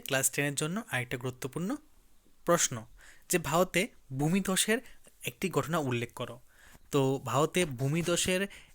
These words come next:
একটি বা দুটি ঘটনা বললে তোমরা এটা লিখবে।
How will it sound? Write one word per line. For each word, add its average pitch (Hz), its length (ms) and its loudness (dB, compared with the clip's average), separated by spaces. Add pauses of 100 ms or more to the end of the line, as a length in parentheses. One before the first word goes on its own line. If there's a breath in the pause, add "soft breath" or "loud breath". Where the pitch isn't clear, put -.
(120)
একটি 165 340 2
বা 175 120 6
দুটি 147 300 -2
ঘটনা 156 280 0
বললে 139 340 0 (400 soft breath)
তোমরা 143 260 0 (220)
এটা 147 180 2
লিখবে। 113 400 -2